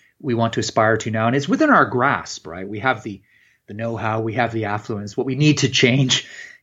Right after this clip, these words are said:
is the, the, the cultural holdback, right? We need to slough off the old prejudices and biases and hang-ups so that we can step into this brave new world where what matters is less and less how old you are.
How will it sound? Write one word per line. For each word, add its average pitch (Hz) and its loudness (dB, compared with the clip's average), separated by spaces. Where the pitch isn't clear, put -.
is 123 2
the, 110 -4
the, 117 0
the - -4
cultural 113 2
holdback, 180 4
right? 107 -8
We 104 -10
need 113 -6
to 98 -6
slough - 2
off - 2
the 143 0
old 120 2
prejudices 110 0
and 101 -4
biases 104 4
and 101 -2
hang-ups 113 0
so - 2
that 147 6
we 143 4
can 120 -2
step 156 2
into 147 -2
this 113 -8
brave 123 0
new 117 -2
world 117 -2
where 110 -2
what 143 2
matters 131 2
is 110 -10
less 131 2
and 127 -6
less 117 -2
how 117 -2
old 120 0
you 113 -2
are. 104 -2